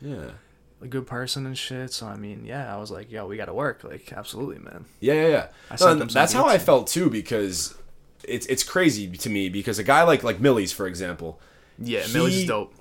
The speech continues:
Speaker 1: he's great. And, uh, his verse on, by the way, it's probably my favorite track, one of my favorite tracks on your album, by the way, exclusive. I don't wanna, like, jump right to the album,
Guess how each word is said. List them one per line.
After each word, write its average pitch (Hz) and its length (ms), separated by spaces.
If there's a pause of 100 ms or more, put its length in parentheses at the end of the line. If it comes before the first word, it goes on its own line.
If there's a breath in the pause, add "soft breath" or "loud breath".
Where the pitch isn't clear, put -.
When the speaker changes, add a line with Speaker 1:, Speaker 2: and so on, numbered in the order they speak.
Speaker 1:
he's 131 160
great. 131 400
And, 110 180
uh, - 140
his 160 280
verse 113 600
on, 101 560 (180)
by 113 140
the 107 60
way, 95 40
it's 92 80
probably 120 160
my 98 80
favorite 98 220
track, 87 260
one 90 80
of 85 60
my 85 60
favorite 80 200
tracks 78 240
on 76 40
your 76 100
album, 73 140
by 71 80
the 71 60
way, 71 100
exclusive. 73 440
I 82 60
don't 80 80
wanna, 82 140
like, 76 120
jump 80 220
right 82 160
to - 100
the 76 120
album, 76 440